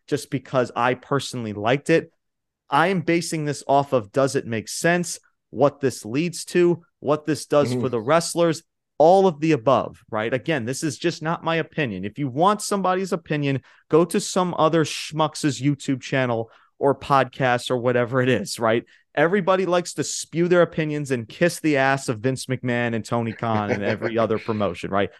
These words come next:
Speaker 1: We do not do that here, okay? But if you put on good shit, right,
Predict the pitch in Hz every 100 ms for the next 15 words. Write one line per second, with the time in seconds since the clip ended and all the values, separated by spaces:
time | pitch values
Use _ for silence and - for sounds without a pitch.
0 | _ 131 147 160 151 127 135 110 95 87
1 | 90 92 - 104 123 117 110 120 - 175
2 | 226 240 247 220 - 285 170 - _ _
3 | _ _ 131 156 180